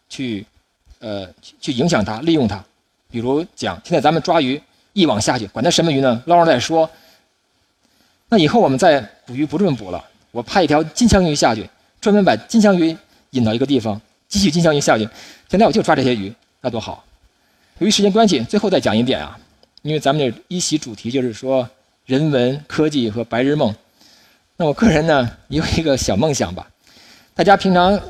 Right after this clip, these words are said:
很多人都肯定看过这个海洋馆的这动物表演，就是海豚啊跳起来啊，甚至顶个人游啊。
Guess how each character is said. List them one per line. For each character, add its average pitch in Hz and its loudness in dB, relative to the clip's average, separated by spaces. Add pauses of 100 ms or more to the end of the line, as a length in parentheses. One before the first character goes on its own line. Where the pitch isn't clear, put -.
很 - 0
多 170 2
人 190 2
都 185 0
肯 147 -2
定 120 0
看 151 -2
过 123 -4
这 113 -4
个 101 -4
海 - -8
洋 135 0
馆 117 -2
的 104 0
这 120 -6
动 156 -2
物 120 0
表 110 0
演， 98 -4 (560)
就 - -20
是 110 -14
海 104 -6
豚 107 -6
啊 127 -2
跳 139 -2
起 120 -4
来 107 -4
啊， 123 -4 (220)
甚 - -8
至 151 -2
顶 131 -2
个 120 2
人 123 0
游 143 0
啊。 131 -2